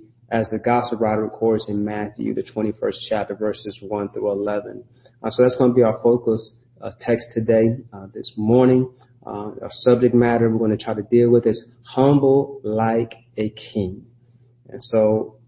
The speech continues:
with that, we want to have a moment of prayer for enlightenment for God's word, and joining you in prayer, as many of us have been touched in different ways by this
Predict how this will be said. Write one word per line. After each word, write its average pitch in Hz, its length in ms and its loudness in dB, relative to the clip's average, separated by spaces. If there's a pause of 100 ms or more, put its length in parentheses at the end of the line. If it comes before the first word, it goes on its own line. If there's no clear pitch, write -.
with 120 220 2
that, 120 460 2
we 113 100 0
want 110 360 -2
to 104 380 -8
have 104 140 -6
a 104 60 -2
moment 107 300 -2
of - 140 -16
prayer 120 480 2
for 107 140 -2
enlightenment 110 500 -2
for 101 100 -4
God's 98 380 -8
word, 113 440 2
and 101 160 -4
joining 107 340 0
you 107 140 0
in 101 80 -2
prayer, 107 520 0 (440)
as 101 200 -8
many 117 220 6
of 113 140 2
us 107 180 2
have 104 80 -6
been 104 180 -2
touched - 380 -6
in 104 100 -6
different 107 360 -6
ways 107 560 -2 (760)
by 110 380 2
this 110 160 -4